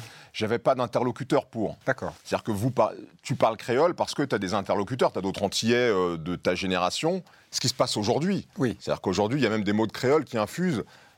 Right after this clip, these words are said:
Speaker 1: la langue, euh, populaire, la langue de la banlieue. Ils disent bail maintenant, euh, pour dire chose. C'est un mot du créole martiniquais.
Speaker 2: D'accord.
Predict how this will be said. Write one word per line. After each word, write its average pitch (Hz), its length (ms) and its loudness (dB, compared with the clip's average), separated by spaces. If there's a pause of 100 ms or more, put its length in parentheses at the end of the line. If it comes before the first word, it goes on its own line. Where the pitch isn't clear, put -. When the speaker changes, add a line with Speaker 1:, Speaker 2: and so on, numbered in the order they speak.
(320)
Speaker 1:
la 92 300 2
langue, 135 440 0
euh, 92 680 2 (280)
populaire, 135 560 2
la 85 80 -4
langue 90 160 -6
de 92 80 -2
la 92 120 4
banlieue. 135 480 2
Ils 92 80 0
disent 92 180 -2
bail 113 400 2
maintenant, 127 480 -2 (260)
euh, - 60 -8 (140)
pour 87 120 0
dire 98 140 -2
chose. 156 400 0
C'est - 300 0
un 107 80 2
mot 165 280 0 (400)
du 92 140 0
créole 120 260 0
martiniquais. 113 480 0
Speaker 2:
D'accord. 104 400 -2